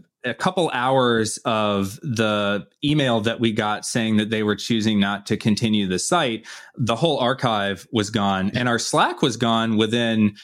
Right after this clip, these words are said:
maybe thirty minutes of that email. So there were still people that were posting in there, you know, about sort of in shock about the situation and everything. And then all of a sudden, poof, the Slack is just,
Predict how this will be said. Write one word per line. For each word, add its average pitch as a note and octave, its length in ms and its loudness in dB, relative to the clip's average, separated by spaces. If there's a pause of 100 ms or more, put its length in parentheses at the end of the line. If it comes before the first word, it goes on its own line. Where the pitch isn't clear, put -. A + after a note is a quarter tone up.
(180)
maybe E3 360 0
thirty F3 340 2
minutes E3+ 480 0
of F#3 220 0
that F#3 260 -2
email. F#3 400 0
So C3+ 300 0
there C#3+ 160 0
were E3+ 80 2
still D#3+ 260 -2
people D3 300 0
that A#2+ 180 -2
were G#2+ 120 -2
posting C3+ 640 0
in B2 280 0
there, G#2 540 2
you C3+ 80 0
know, G#2 180 2
about G#2 380 -2
sort A#2 180 2
of G#2 140 0
in A2+ 160 -2
shock A#2 340 -2
about G#2 240 -2
the G2+ 80 -4
situation A2 640 -2
and G2+ 120 2
everything. G2+ 580 -2
And G#2 240 4
then G#2 400 4 (160)
all A2+ 160 0
of A2 60 -2
a B2+ 40 -2
sudden, G#2+ 400 0
poof, - 440 -2
the G#2+ 120 0
Slack C3 440 -2
is G2+ 140 -4
just, - 280 -6